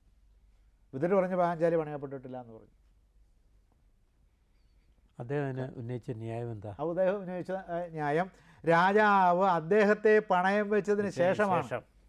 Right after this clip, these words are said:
Speaker 2: ഉം.
Speaker 3: പിന്നെ പണയം വെക്കാൻ അധികാരമില്ല.
Speaker 2: അധികാരമില്ല.
Speaker 1: പിന്നെ, പിന്നെ അതോടുകൂടി അദ്ദേഹം നിസ്വനായി കഴിഞ്ഞു. പിന്നെ അദ്ദേഹം സ്വയം പണയപ്പെട്ടയാളിന് പിന്നെ ഒന്നുമില്ല.
Speaker 2: ഉം.
Speaker 1: ഉം.
Speaker 2: അല്ല, പാഞ്ചാലി ചോദിച്ചത് അത് തന്നെയല്ലേ?
Speaker 1: ഉം. അതാണ് ചോദിച്ചത്.
Speaker 3: ആ, ആ.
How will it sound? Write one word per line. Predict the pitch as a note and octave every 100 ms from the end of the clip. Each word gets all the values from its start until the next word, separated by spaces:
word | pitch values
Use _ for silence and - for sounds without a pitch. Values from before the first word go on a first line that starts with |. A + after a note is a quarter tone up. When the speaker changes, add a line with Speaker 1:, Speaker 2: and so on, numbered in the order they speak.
| _ _ -
Speaker 2:
ഉം. | E2+ C#2 _ _ F2 _ _ _ _ _ _ _ _ _
Speaker 3:
പിന്നെ | D3+ F3
പണയം | F3 F3+ F#3+
വെക്കാൻ | F#3 F3+
അധികാരമില്ല. | E3 D#3+ F#3 E3+ C3
Speaker 2:
അധികാരമില്ല. | D#3+ - - F3+
Speaker 1:
പിന്നെ, | F3 E3+
പിന്നെ | E3
അതോടുകൂടി | D#3+ E3 E3 F#3+ F#3+ G3+ - -
അദ്ദേഹം | D#3 F#3 G3
നിസ്വനായി | F#3 E3+ G#3 G3 G3+
കഴിഞ്ഞു. | F#3 F#3 F3 E3 - -
പിന്നെ | E3
അദ്ദേഹം | D#3+ F#3
സ്വയം | D3+ F3+
പണയപ്പെട്ടയാളിന് | F#3 F3+ F#3 F3 F3 F3
പിന്നെ | E3 E3+
ഒന്നുമില്ല. | D#3 C#3+ C3
Speaker 2:
ഉം. | A2 F#2+ E2+ _ -
Speaker 1:
ഉം. | F2 - _ _ _ - - -
Speaker 2:
അല്ല, | C3 C#3
പാഞ്ചാലി | A#2+ A2+ C3 D#3+
ചോദിച്ചത് | D#3 C#3 C#3+ D3+ F#3 E3
അത് | D3
തന്നെയല്ലേ? | C3+ A#2 F#2+ E2+ - A#2
Speaker 1:
ഉം. | G#2 F2+ _ _ _ C3+
അതാണ് | D#3 F#3 G#3
ചോദിച്ചത്. | F#3+ C3+ C3+
Speaker 3:
ആ, | C#3+ G#2
ആ. | B2